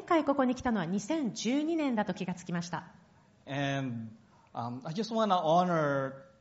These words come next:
Speaker 2: uh, Pastor Glenn and Linda.
Speaker 1: もうグレン先生とリンダさんに本当に敬意を示したいです。
Speaker 2: They're, they're just an amaz-, they're just amazing leaders.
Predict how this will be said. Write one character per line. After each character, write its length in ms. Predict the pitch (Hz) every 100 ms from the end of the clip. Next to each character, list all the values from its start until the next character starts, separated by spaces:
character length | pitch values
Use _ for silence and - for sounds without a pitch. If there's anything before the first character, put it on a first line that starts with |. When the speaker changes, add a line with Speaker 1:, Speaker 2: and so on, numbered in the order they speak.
| _ -
Speaker 2:
uh, 180 | 127 123
Pastor 440 | 131 147 - 151
Glenn 360 | 123 139 151 147
and 140 | 131
Linda. 360 | 123 135 117 101 - - - _
Speaker 1:
も 80 | 190
う 20 | 180
グ 100 | 226
レ 120 | 247
ン 60 |
先 260 | 233 202 202
生 240 | 202 196
と 240 | 190 202 196
リ 120 | 240
ン 40 |
ダ 80 | 220
さ 120 | 220
ん 20 | 190
に 60 |
本 200 | 190 330
当 120 | 339
に 120 | 339 330
敬 380 | - 392 381
意 80 | 311
を 80 | 202
示 300 | - 175 151
し 40 |
た 120 | - 156
い 60 |
で 160 | - 147
す。 180 | - 151
Speaker 2:
They're, 100 | 185 190
they're 200 | 160 208
just 260 | 190 196 196
an 240 | 170 156
amaz-, 460 | 147 139 175 196 - -
they're 200 | 139 160
just 320 | 151 160 -
amazing 560 | 143 151 185 175 175 156
leaders. 520 | 165 151 110 85 -